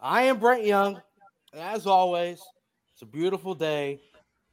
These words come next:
in the Indianapolis neighborhood, as well as Cincinnati.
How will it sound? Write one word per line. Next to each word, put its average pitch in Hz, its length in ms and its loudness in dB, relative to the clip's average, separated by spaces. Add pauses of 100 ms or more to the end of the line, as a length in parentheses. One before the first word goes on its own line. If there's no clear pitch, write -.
(140)
in 156 240 -8
the 135 200 -6
Indianapolis 165 680 -4
neighborhood, 123 540 -8 (880)
as 165 160 8
well 185 240 12
as 156 140 4
Cincinnati. 117 720 -8